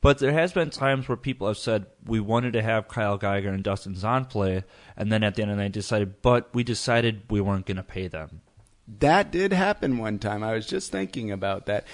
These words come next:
Speaker 2: You know, every once in a while, the guy <laughs> who booked us for that night, it's always, it's always kind of uncomfortable when you have the, if you've got a Gmail account, which I think everybody does, um,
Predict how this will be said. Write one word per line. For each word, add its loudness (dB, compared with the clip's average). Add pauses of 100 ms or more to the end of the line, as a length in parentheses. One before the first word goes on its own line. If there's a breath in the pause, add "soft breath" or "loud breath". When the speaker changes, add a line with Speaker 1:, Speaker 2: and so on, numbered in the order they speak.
(200 loud breath)
Speaker 2:
You 4
know, 6
every 4
once -4
in -2
a -4
while, 0
the -4
guy -2
<laughs> 0
who 6 (180)
booked 0
us 0
for -4
that -4
night, -4 (800 soft breath)
it's -4
always, 2 (920)
it's -2
always 2
kind 4
of 2
uncomfortable 0
when 0
you 0
have 0
the, 0
if -6
you've -6
got 0
a 0
Gmail 0
account, -6 (680)
which -8
I 0
think -4
everybody -2
does, -6 (720 soft breath)
um, -6